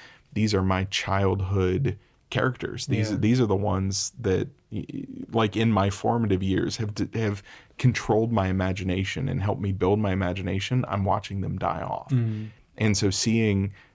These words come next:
Speaker 1: now these, all three of these characters dead, uh, on screen, it was just,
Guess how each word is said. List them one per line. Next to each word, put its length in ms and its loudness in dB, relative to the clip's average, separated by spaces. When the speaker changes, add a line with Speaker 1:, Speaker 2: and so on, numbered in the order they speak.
Speaker 1:
now 240 4
these, 320 2
all 220 2
three 260 0
of 60 0
these 160 -4
characters 500 -2
dead, 420 0
uh, 280 -4
on 240 2
screen, 500 0
it 100 0
was 120 0
just, 300 -2